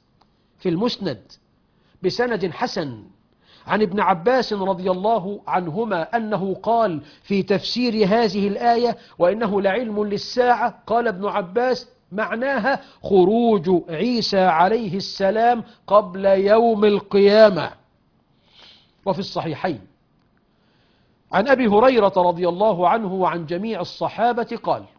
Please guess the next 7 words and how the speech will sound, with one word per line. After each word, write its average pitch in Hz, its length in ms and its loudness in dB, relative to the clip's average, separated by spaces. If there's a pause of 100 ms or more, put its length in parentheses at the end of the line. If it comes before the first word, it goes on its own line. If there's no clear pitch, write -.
قال 220 340 0
رسول 175 380 -6
الله 147 360 -2 (1500)
صلى 240 280 2
الله 220 420 2
عليه 202 320 0
وسلم 202 600 -4